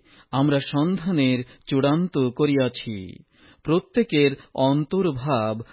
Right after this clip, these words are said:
ও হৃদয় গভীর। কিন্তু ঈশ্বর তাহাদিগকে বাণ মারিবেন, অকস্মাৎ তাহারা বাণে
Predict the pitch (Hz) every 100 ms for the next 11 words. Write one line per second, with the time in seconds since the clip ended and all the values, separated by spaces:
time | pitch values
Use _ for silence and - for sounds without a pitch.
0 | - 135 127 117 101 135 156 120 113 113
1 | - - 107 127 127 120 107 113 - _
2 | _ _ - - 170 180 165 190 202 -
3 | 113 98 85 - - - 147 160 151 135
4 | 135 110 123 135 160 151 127 110 110 98
5 | 92 85 - - - 117 120 - 180 -
6 | 143 110 98 - - - 135 131 123 110
7 | 107 110 143 127 110